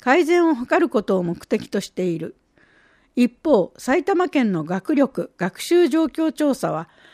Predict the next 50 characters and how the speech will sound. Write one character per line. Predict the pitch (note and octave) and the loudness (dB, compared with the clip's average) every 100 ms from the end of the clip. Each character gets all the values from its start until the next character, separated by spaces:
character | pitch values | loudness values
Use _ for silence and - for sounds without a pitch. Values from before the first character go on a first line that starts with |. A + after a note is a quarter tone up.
| _ | _
小 | - E4 | 0 4
学 | F#4 - E4 | 4 2 0
四 | E4+ | 2
年 | E4+ F4+ | 4 2
生 | - B3 | 2 -2
か | - E3+ | -2 -6
ら | E3 - _ | -8 -10 _
中 | - F4+ | 0 2
学 | C4 B3 | 2 0
三 | - B3+ D#4 | -2 0 2
年 | E4+ D#4 | 2 0
生 | A3+ G3+ | -2 -2
ま | F#3 | -2
で | F#3 E3+ | -2 -4
を | E3 | -4
対 | G3+ A#3 | -4 -4
象 | A#3 G3+ | -4 -4
と | G3 | -4
し | F#3+ - | -6 -8
て、 | F#3 - _ _ _ _ | -10 -10 _ _ _ _
毎 | - B3+ C4+ | 0 2 2
年 | A#3+ A#3 A3+ F#3+ - | 0 -2 -4 -6 0
約 | D4+ - A3+ | 0 0 -4
三 | F3+ B3 D#4+ | 0 0 0
十 | F4 F#4+ | 0 0
万 | F4+ F4+ | 2 2
人 | C#4+ G#3+ | 2 2
が | E3+ | -2
受 | E3 | -6
験 | - G#3+ G#3 | -6 -2 -2
し | F#3+ | -4
て | - F3 | -4 -4
い | E3+ | -4
る。 | D#3 - _ _ _ _ _ _ _ _ | -6 -10 _ _ _ _ _ _ _ _
問 | A#3+ C4 F#4 | 0 2 2
題 | E4+ E4+ D4+ | 2 2 2
の | C#4+ | 2
難 | C4+ D4 F4 | 2 2 0
易 | |
度 | F4 | 0
調 | C4 F4 E4 | 0 -2 0
整 | A#3 G3+ | 0 0
を | F#3 | 0
し | F3+ | -4
て | - A3+ | 0 0
い | |
る | A3+ | 0
こ | A3+ G#3 | -4 -6
と | F#3+ | -6
で、 | D#3 | -6